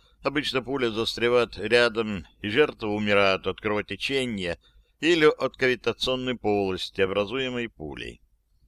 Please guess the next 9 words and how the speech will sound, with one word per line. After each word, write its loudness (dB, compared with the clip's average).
Сердце 0
человека 0
находится -4
немного -2
правее, 0
чем 0
думает 0
большинство -4
людей. -6